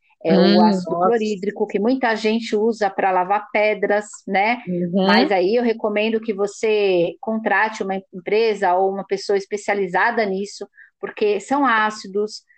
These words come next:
Speaker 1: machuca a pele. Você ter esses produtos em casa, principalmente se você tem criança, animal doméstico, não é nada seguro. É...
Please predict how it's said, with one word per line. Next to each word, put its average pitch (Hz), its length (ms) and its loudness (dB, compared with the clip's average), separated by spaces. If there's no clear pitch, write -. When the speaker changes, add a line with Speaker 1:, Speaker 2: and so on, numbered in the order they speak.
Speaker 1:
machuca 247 640 -2
a - 20 0
pele. 196 540 2
Você 240 260 -2
ter 277 120 -2
esses 277 240 -6
produtos 247 440 -4
em 202 140 -6
casa, 208 460 0
principalmente 226 420 -4
se 233 40 -16
você 220 220 -6
tem 220 180 -6
criança, 202 640 0
animal 202 320 0
doméstico, 196 720 -2
não 233 320 2
é 196 680 2
nada 220 380 0
seguro. 202 640 -2
É... 175 1200 2